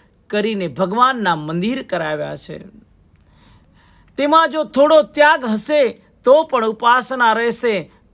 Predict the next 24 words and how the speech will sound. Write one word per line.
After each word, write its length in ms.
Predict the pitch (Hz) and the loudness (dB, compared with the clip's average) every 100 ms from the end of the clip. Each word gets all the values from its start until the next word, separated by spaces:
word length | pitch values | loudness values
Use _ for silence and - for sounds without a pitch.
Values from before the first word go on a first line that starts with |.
| _ | _
તો 340 | 220 269 285 _ _ _ _ _ - | 0 2 0 _ _ _ _ _ -4
તેણે 320 | 214 262 214 | -2 -2 -4
કરીને 500 | - 208 220 233 175 | -4 -4 -4 -4 -8
ઘણાકના 680 | - 170 208 240 233 190 156 | -6 -2 2 0 -2 -6 -6
જીવનના 560 | 127 180 180 233 190 | -6 -6 -4 -4 -4
કલ્યાણ 480 | 151 - 175 214 247 | -6 -6 -2 0 0
થશે. 600 | 226 180 - 185 170 135 - - - | -4 -10 -8 -6 -6 -6 -14 -18 -8
હું 160 | 208 | -6
અહીંયાથી 460 | 254 226 208 202 180 | -4 -2 -2 -2 -4
વાત 320 | 165 220 - | 0 0 -2
કરું 420 | 214 233 254 208 - _ | -4 -2 -2 -4 -12 _
તો 100 | 196 | -2
હમણાં 520 | 160 190 240 214 139 | -2 -2 0 0 0
ગયા 300 | - 196 208 | 0 2 2
થોડાક 560 | 185 - 196 226 269 240 | 0 -4 0 2 2 -2
મહિનાઓ 500 | 190 190 196 214 233 | -8 -6 -2 0 -2
પહેલાં 500 | 220 226 214 190 - - _ | -2 0 2 2 0 -8 _
ચોબારીની 680 | - 269 277 240 202 180 175 | 2 4 4 2 -2 -6 -4
અંદર 380 | 202 240 226 - - - | -2 0 0 -2 -8 -12
શ્રી 220 | - 294 220 | -8 -4 -4
રામ 360 | 160 175 277 | -2 2 2
મંદિરની 680 | 285 226 214 208 214 196 185 | 0 -4 -4 -2 -4 -4 -8
પ્રતિષ્ઠા 720 | - 196 180 254 240 - 277 | -6 -6 -6 -6 -6 0 2
થઈ 440 | 262 262 254 196 | 4 4 2 0